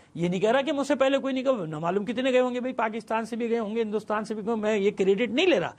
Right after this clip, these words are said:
میں عرض کر رہا ہوں کیونکہ عرف عام میں لوگ وہاں نہیں جاتے، میں نے خود نہیں سنا، اتنے عرصے میں وہاں رہا اور میں نے نہیں سنا۔ وہ تو بعد میں مجھے معلوم ہے کہ بھائی مشہد اردحال ایک جگہ ہے، کربلا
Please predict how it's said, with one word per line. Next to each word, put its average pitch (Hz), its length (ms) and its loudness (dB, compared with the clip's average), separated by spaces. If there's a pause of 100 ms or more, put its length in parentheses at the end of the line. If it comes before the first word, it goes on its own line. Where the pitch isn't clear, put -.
(260)
میں 269 120 4
عرض 294 160 2
کر 262 120 2
رہا 294 80 4
ہوں 339 100 0
کیونکہ 277 300 -2
عرف 302 260 -4
عام 285 220 0
میں 294 80 0
لوگ 247 180 2
وہاں 262 320 0 (540)
نہیں 262 260 2
جاتے، 311 260 0
میں 294 100 -2
نے 294 80 -2
خود 269 180 0
نہیں 320 160 0
سنا، 294 240 -2
اتنے 320 260 -2
عرصے 311 200 0
میں 311 100 2
وہاں 285 220 2
رہا 285 240 2
اور 370 100 2
میں 381 140 -4
نے 381 80 -6
نہیں 359 140 -4
سنا۔ 175 240 -8 (640)
وہ 190 40 -10
تو 202 80 -2
بعد 208 260 2
میں 381 100 -8
مجھے 370 180 -4
معلوم 262 300 -2
ہے 240 40 -6
کہ 226 100 -6
بھائی 262 100 -6
مشہد 220 320 -6
اردحال 202 400 0
ایک 185 100 -6
جگہ 170 180 -6
ہے، 196 80 -2
کربلا 180 340 -2